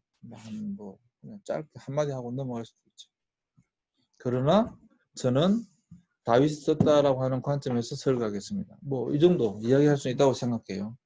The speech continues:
안 해도 되고. 중요한 것은 성경에 다윗이 시라고 되어져 있기 때문에, 있기 때문에, 아, 물론 이건, 이건 저의 관점이에요.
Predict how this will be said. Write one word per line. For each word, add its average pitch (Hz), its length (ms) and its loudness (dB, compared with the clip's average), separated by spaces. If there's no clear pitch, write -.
안 117 160 -2
해도 147 160 2
되고. 95 160 -10
중요한 214 440 6
것은 117 540 0
성경에 185 600 6
다윗이 170 500 6
시라고 160 380 4
되어져 151 320 6
있기 196 480 0
때문에, 120 880 4
있기 170 220 -4
때문에, 135 640 -2
아, 151 100 -2
물론 160 500 6
이건, 156 360 4
이건 160 280 6
저의 196 220 8
관점이에요. 113 600 0